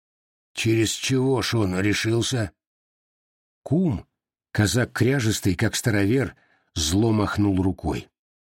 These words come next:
"Откачнулись от него фронтовики. В область большевиков напущали. Вот и ушел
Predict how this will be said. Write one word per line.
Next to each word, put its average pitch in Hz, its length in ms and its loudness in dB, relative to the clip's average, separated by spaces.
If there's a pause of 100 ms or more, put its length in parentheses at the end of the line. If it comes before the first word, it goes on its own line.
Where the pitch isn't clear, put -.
(480)
"Откачнулись 208 960 0
от 190 140 -2
него 202 220 2
фронтовики. 185 840 -2 (680)
В 120 140 0
область 196 460 0
большевиков 170 680 0
напущали. 135 720 -2 (140)
Вот 160 300 0
и 180 80 2
ушел 147 540 0